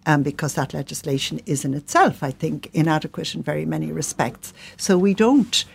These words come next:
uh, think that the, um, what happens in the U K is automatically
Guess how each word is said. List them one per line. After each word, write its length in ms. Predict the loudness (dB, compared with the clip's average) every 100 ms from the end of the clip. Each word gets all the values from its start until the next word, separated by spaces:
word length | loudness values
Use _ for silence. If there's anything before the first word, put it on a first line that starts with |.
| -20 -20 2
uh, 240 | 6 6 4 -2 4
think 420 | 4 4 0 -14 _ _ 0
that 260 | 0 2 4
the, 360 | 4 4 0 0
um, 400 | 2 4 2 -2 -4
what 160 | 0 2
happens 400 | 2 2 -2 0
in 120 | 0
the 100 | 2
U 180 | 2 0
K 280 | 0 -2 -2 -2
is 160 | -2 0
automatically 880 | 2 2 2 0 0 -4 -2 -4 -4